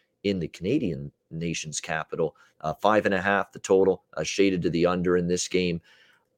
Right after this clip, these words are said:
This is one game I've got, uh, I'm not involved in tonight. Uh, there's not many that I've got absolutely nothing going into the game from a betting standpoint, but this is one of those games. I'm just not comfortable yet laying this kind of number on the road with the Islanders. I gotta see them win a game.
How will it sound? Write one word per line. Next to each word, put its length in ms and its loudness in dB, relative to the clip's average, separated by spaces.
This 200 6
is 100 0
one 300 8
game 240 4
I've 120 4
got, 280 4
uh, 180 6
I'm 160 4
not 220 4
involved 400 2
in 100 -2
tonight. 380 -6
Uh, 260 -2
there's 220 -6
not 200 2
many 300 2
that 140 6
I've 120 4
got 200 2
absolutely 380 -2
nothing 420 -4
going 240 2
into 160 0
the 100 2
game 240 -2
from 140 -6
a 40 2
betting 300 2
standpoint, 560 -4
but 120 -20
this 180 0
is 100 -8
one 160 0
of 80 0
those 180 2
games. 320 -4
I'm 80 0
just 220 2
not 160 6
comfortable 440 2
yet 280 2
laying 300 4
this 140 0
kind 200 -2
of 60 -2
number 280 0
on 80 0
the 80 0
road 240 4
with 140 -8
the 100 0
Islanders. 500 -4
I 60 2
gotta 160 4
see 160 -2
them 140 -4
win 100 -2
a 60 -4
game. 260 -6